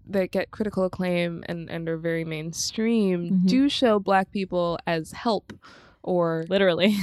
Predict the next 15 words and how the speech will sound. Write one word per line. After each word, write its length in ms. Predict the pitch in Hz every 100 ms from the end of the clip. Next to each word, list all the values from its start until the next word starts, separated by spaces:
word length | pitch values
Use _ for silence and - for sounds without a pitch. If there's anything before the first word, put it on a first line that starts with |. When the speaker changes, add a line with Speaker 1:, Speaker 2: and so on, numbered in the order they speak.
| 180
Speaker 2:
<laughs> 120 | -
Speaker 1:
Yes, 240 | 285 277
Speaker 2:
The 80 | 180 208
Help. 220 | 208 175
Speaker 1:
literally 420 | 196 214 247 247
called 260 | 233 226 208
The 100 | 175
Help, 380 | 170 101 - - _
and, 360 | 196 180 170 -
or 240 | 185 175
Speaker 2:
Or 100 | 170 -
Speaker 1:
slaves, 280 | - 202 165
Speaker 2:
slaves. 680 | 170 190 175 165 160 170 -
Mm-hmm. 320 | 190 196 180
Speaker 1:
and 360 | 190 185 175 170